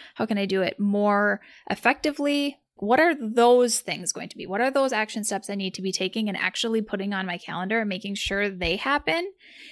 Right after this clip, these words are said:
instead of just these big overarching, "I need to make a hundred K." I, those types of huge, broad goals or ideas of what you're gonna accomplish in a ninety-day chunk are just going to overwhelm your brain.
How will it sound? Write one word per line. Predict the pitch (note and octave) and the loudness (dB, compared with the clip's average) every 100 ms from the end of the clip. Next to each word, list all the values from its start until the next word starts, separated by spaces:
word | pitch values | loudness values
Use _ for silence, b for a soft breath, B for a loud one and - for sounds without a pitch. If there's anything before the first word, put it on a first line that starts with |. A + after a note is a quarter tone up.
| B | B
instead | A3+ A3 - B3+ | 0 2 4 4
of | B3 | 4
just | A3 G#3+ - | 2 -2 0
these | G#3 | -2
big | F#3+ - G#3+ G#3+ G#3+ - | -2 2 6 6 4 2
overarching, | G#3+ G3+ F#3+ F3+ - F3 F3 | 2 4 4 2 -2 -4 0
"I | A#3 | 4
need | G#4 F#4 | 4 2
to | |
make | D#4 - | 0 0
a | D4+ | 0
hundred | D4+ D#4 D4+ | 0 -2 0
K." | D4 C#4+ A#3+ G3 | 2 4 4 4
I, | G#3 | 4
those | C#4+ F4+ | 4 4
types | - D#4 - | 2 0 0
of | A#3 | -4
huge, | - - - C4+ C#4+ D4 C#4 A#3+ - _ - | -4 -6 0 4 6 6 4 0 -6 _ -8
broad | G3 G#3 G3+ G#3 G#3+ A3+ A3+ A3 - - G3+ | -4 0 4 6 6 6 4 0 -6 -8 0
goals | F3+ F#3 G#3 B3+ C#4+ - - | 4 4 4 2 0 -4 0
or | G3+ F#3+ E3 E3+ E3 - _ - | 4 4 2 0 -2 -6 _ -2
ideas | G#3 G3 F#3+ G#3+ | 0 2 2 2
of | G#3+ | 0
what | G3 | -2
you're | G3 | -2
gonna | G3+ G3 F#3+ | -2 -2 -2
accomplish | - G3 G#3 G#3+ B3+ - A3 | -2 -4 -2 -2 -2 -2 -4
in | |
a | F#3+ | -2
ninety-day | F#3+ G#3 G#3 G3 | 0 2 0 -2
chunk | - G3+ B3 - | -4 -2 -4 -2
are | A#3 | -2
just | G#3 G#3 - | 0 -2 0
going | G3 | -2
to | F#3+ | -2
overwhelm | F3+ G#3 G3 F#3 F3+ | 0 0 2 0 0
your | E3+ F#3+ | -4 -4
brain. | G3+ E3+ G#3+ | -2 0 0